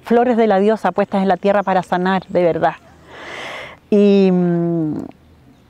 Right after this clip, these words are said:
en este, en este, mm,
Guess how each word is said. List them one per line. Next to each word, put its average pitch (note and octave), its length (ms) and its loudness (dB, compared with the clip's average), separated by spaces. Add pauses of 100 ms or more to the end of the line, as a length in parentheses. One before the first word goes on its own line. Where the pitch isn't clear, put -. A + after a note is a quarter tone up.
(460)
en G3+ 140 2
este, B3 560 4
en G#3+ 80 0
este, B3 600 2
mm, G3+ 420 -2